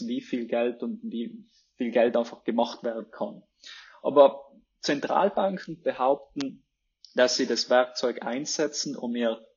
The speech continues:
höchstes Mandat, und zwar die Preisstabilität von Produkte und Dienstleistungen zu garantieren.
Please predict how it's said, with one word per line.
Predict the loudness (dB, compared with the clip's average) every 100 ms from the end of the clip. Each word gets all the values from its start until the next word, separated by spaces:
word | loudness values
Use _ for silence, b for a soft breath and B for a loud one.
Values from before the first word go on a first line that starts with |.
| _
höchstes | 2 2 2 -2 0 -2
Mandat, | -4 -4 -2 0 0 -2 -4
und | -8
zwar | 0 0
die | 0 -4 -8 B B -4
Preisstabilität | 2 4 4 0 -2 -2 -4 -4 -2 -2 -4
von | -10 -12
Produkte | -10 -4 -4 -4 -4 0 0 -2
und | -8 -10 -10
Dienstleistungen | -8 -6 -6 -6 -6 -6 -8 -8 -8
zu | -8
garantieren. | -6 -4 -6 -6 -4 -4 -4